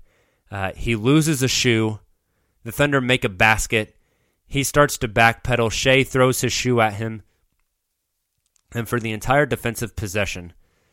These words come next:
Danilo Gallinari defends with his shoe in his hand. Now, sometimes you see a player lose a shoe in the N B A and they, like, toss it to the sideline and they play in, like, one shoe and one sock.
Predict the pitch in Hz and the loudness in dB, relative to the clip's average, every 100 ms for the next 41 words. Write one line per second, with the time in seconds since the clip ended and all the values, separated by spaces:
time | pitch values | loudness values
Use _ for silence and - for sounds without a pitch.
0 | _ _ _ _ _ _ _ _ - 120 | _ _ _ _ _ _ _ _ -4 0
1 | 127 135 120 117 117 110 107 104 98 107 | 2 2 4 4 4 2 2 0 -2 -4
2 | - 131 104 98 - - _ _ _ _ | 0 2 0 -4 -8 -10 _ _ _ _
3 | 117 135 - 135 - - 123 120 135 123 | 0 0 4 2 2 2 2 2 0 -6
4 | 107 110 - 107 92 82 - - 180 190 | -6 -8 -4 -4 -6 -10 -20 -2 0 2
5 | 226 196 165 143 - 135 131 123 113 110 | 4 2 2 0 0 2 4 2 2 -2
6 | 98 - 117 107 104 101 101 104 107 98 | -6 -6 -4 -4 -4 -2 -2 -2 -4 -6
7 | - 117 110 107 107 104 110 107 113 117 | -2 -2 -2 -6 -10 -6 -2 -2 -2 -4
8 | 104 98 - 110 110 101 - 113 - 113 | -6 -6 -2 -2 -2 -6 -8 -8 -6 -4
9 | 107 107 - 110 135 | -4 -6 -4 -2 -2